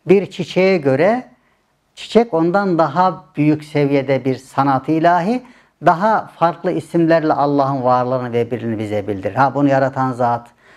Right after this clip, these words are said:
hayat sahibidir. Çünkü çiçekte hayat var. Demek ki hayat olan birisi buna hayatı vermiş. Bunu yarat-, yaratan zat renklendirmiş.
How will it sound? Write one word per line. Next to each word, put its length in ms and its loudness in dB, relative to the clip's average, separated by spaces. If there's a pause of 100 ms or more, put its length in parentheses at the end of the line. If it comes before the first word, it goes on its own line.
(180)
hayat 400 0
sahibidir. 680 -6
Çünkü 460 -2 (280)
çiçekte 420 -2
hayat 380 -4
var. 140 -2
Demek 240 2
ki 80 -4
hayat 300 0
olan 280 0
birisi 280 -6
buna 160 -4
hayatı 340 -4
vermiş. 420 -8 (540)
Bunu 140 4
yarat-, 380 2
yaratan 500 2
zat 320 0
renklendirmiş. 920 -2